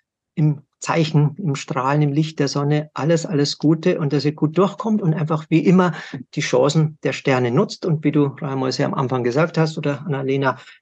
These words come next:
die Sterne machen geneigt, sie zwingen nicht. Wobei manchmal, wenn's heftig ist, äh, wollen sie schon was erreichen, aber du hast immer noch die Wahl, Nein zu sagen zu dem Lichtvollen, was dir angetragen wird und in deiner Düsternis, äh, zu bleiben.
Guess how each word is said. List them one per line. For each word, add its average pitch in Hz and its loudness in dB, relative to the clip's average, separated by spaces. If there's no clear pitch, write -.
die 151 -4
Sterne 135 4
machen 120 0
geneigt, 113 -4
sie 156 -8
zwingen 175 6
nicht. 175 0
Wobei 147 2
manchmal, 147 2
wenn's 139 -2
heftig 156 -4
ist, 156 0
äh, 175 0
wollen 143 0
sie 147 2
schon 165 0
was 156 0
erreichen, 151 0
aber 143 -2
du 147 -4
hast 147 -4
immer 226 2
noch 139 2
die 131 -2
Wahl, 135 0
Nein 151 -2
zu - -4
sagen 156 2
zu 156 -6
dem 147 0
Lichtvollen, 160 2
was 156 4
dir 165 -2
angetragen 151 0
wird 160 0
und 151 0
in 147 0
deiner 147 -2
Düsternis, 160 2
äh, 165 -2
zu 190 -10
bleiben. 123 0